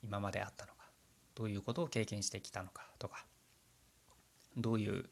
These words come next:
武器を持っているのかとか、どういう服装をしているのかとか、そういう外側の部分を考えた方がいいのではという話でしたね。もう一回まとめますと、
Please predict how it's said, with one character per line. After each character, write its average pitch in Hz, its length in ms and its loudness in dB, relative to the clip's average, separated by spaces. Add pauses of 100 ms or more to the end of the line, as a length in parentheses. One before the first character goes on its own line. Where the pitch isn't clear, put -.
(120)
武 110 120 -2
器 104 140 0
を 95 60 2
持 95 100 2
っ 95 40 -6
て - 140 -6
い 95 60 -4
る 98 60 -10
の 92 120 -10
か - 160 -10
と - 80 -14
か、 - 180 -20 (580)
ど 104 100 -2
う 101 40 2
い 98 80 0
う 98 80 -2
服 - 180 -10
装 135 160 0
を 139 40 0
し - 100 4
て 143 100 6
い 135 40 6
る 131 80 4
の 107 100 4
か - 160 -10
と - 80 -16
か、 - 140 -20 (1300)
そ 107 140 -2
う 104 40 2
い 98 80 2
う 101 40 -4
外 135 300 0
側 139 180 6
の 135 100 4
部 123 160 4
分 - 220 -4 (1200)
を 160 120 0
考 127 120 2 (120)
え 98 140 8
た - 180 0 (1200)
方 101 180 -8
が 147 160 4
い 135 100 4
い - 20 6
の 104 100 2
で 92 100 0
は 87 140 -4 (560)
と 139 80 -2
い - 20 2
う 123 40 0
話 - 280 0
で 98 100 -12
し - 60 -4
た - 60 -10
ね。 107 220 -6 (2000)
も 123 60 -6
う - 20 -12
一 - 40 -6
回 104 100 4
ま 101 100 4
と 104 120 0
め 104 100 2
ま 101 120 2
す - 120 -6
と、 156 240 2